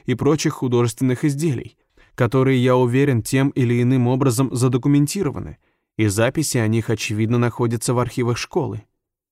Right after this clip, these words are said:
По крайней мере, это даст мне возможность пройти на территорию школы и пообщаться с библиотекарем. А если кто-нибудь наведет обо мне справки в Лондонском университете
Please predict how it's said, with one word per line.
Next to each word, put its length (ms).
По 120
крайней 320
мере, 220
это 120
даст 300
мне 160
возможность 680
пройти 300
на 140
территорию 480
школы 440
и 80
пообщаться 500
с 60
библиотекарем. 720
А 100
если 380
кто-нибудь 540
наведет 440
обо 200
мне 160
справки 480
в 100
Лондонском 640
университете 960